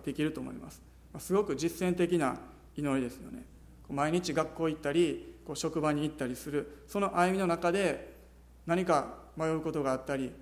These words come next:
選択する時があった時に、「神様、本当に私はこれどれを選ぶことが神様、あなたの国をこう求めること、あなたの支配を受け入れることになるんですか？」そのように祈りながら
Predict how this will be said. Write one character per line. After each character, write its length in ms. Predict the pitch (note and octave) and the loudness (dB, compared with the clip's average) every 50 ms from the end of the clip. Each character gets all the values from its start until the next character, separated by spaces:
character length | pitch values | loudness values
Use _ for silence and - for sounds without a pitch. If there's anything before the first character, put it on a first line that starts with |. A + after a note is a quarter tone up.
| - | -18
選 220 | - - - E3 D#3+ | -8 -4 -4 0 0
択 140 | E3 D#3+ - | 0 0 -2
す 120 | - - | -2 -2
る 80 | E3+ E3 | 0 0
時 180 | E3+ D#3+ D#3 D3+ | 0 0 0 0
が 80 | C#3 | 0
あ 40 | C#3 | 0
っ 40 | C#3 | 0
た 140 | - E3+ E3+ | -2 -2 -2
時 200 | F3 F3 E3 D#3+ | -2 -2 -2 -2
に、 280 | F3 F3+ D3 C3+ - - - - - | -2 -2 -2 -4 -8 -12 -18 -20 -8
「神 200 | - - G3 G3+ | -6 -4 -2 -2
様、 580 | G3 F#3+ F#3 F#3+ F#3+ E3+ C#3 - - - - - - - - | 0 2 4 4 4 4 4 2 -4 -12 -16 -18 -20 -16 -14
本 120 | A3 G#3+ | -6 -2
当 60 | - | 2
に 60 | G3 | 2
私 280 | F#3 F#3 G3 F3+ - G3 | 2 2 2 0 2 4
は 140 | G3 G3 F3 | 4 4 4
こ 80 | E3+ | 4
れ 60 | C#3+ C3 | 0 2
ど 140 | C3+ F3 | 2 4
れ 100 | G#3 A3+ | 6 6
を 220 | A3+ A3+ A3+ A3+ A3+ A3+ - - - - - - - - | 6 6 4 2 -2 -6 -12 -16 -20 -20 -20 -18 -6 0
選 100 | F3 G3+ G3+ G3 | 4 4 4 4
ぶ 60 | G3 | 4
こ 100 | G3 G#3 | 2 0
と 160 | F3+ F3 D#3+ | 2 2 4
が 420 | D#3 F3 E3+ D3 B2+ - - - - - - - - - - - - - - - | 6 6 6 6 4 2 -4 -10 -16 -18 -20 -20 -20 -20 -20 -20 -20 -20 -20 -6
神 200 | - - E3+ D#3+ | -4 -2 -2 -2
様、 220 | D3 E3 D3 C#3 C#3+ | -2 -2 0 0 0
あ 20 | |
な 80 | D#3 D#3+ | 0 0
た 140 | D3+ D3 D3+ | 0 0 0
の 120 | D#3+ D3 | -2 -2
国 300 | - - F3 F3 F3 F3 | -2 -2 0 2 2 4
を 120 | F3 E3+ | 2 2
こ 120 | D#3 - - | 0 -2 -4
う 60 | C3 | -4
求 200 | D3 D#3+ D#3+ F3 | -4 -2 0 0
め 120 | E3+ E3+ | 2 2
る 80 | D#3+ D#3+ | 0 0
こ 100 | D#3+ D#3 | -2 -4
と、 160 | - B2+ - - - - - - - | -4 -6 -8 -12 -16 -20 -20 -6 -2
あ 80 | D#3+ D#3+ | 0 0
な 80 | E3 | 0
た 80 | D#3+ E3 | 0 -2
の 80 | D3+ C#3+ | -2 -2
支 160 | - - F3 | -2 -2 0
配 260 | E3+ F#3 E3+ D3+ D3+ | 0 2 2 2 2
を 240 | D#3+ D3+ C3 C3+ - - - - - | 2 2 0 -2 -6 -12 -18 -10 -8
受 100 | D#3 D#3+ | -6 0
け 80 | E3 F3+ | 2 4
入 120 | F3+ F3+ | 6 6
れ 40 | F3 | 6
る 80 | F3 E3+ | 4 4
こ 100 | F3+ F3 | 2 2
と 80 | F3 | 0
に 80 | D3 C3+ | 2 2
な 120 | C3 C3+ | 2 2
る 120 | D3+ G3 G3+ | 2 2 2
ん 40 | |
で 100 | F3+ E3 | 2 0
す 100 | D3 - | -2 -2
か？」 160 | - - C#3+ - - - - - - - - - - - - D#3+ | -6 -10 -10 -10 -14 -18 -20 -20 -20 -20 -20 -20 -20 -20 -18 -8
そ 120 | - F#3+ | -4 -2
の 60 | G#3 | 0
よ 60 | B3 | 2
う 40 | B3 | 2
に 100 | F#3 E3 | 2 4
祈 120 | E3 E3+ E3 | 4 4 4
り 80 | E3 | 4
な 140 | D#3+ D#3+ D#3 | 2 2 4
が 80 | D#3+ E3 | 4 6
ら 360 | F3+ F3+ D#3+ C3 - - | 6 6 6 4 2 -4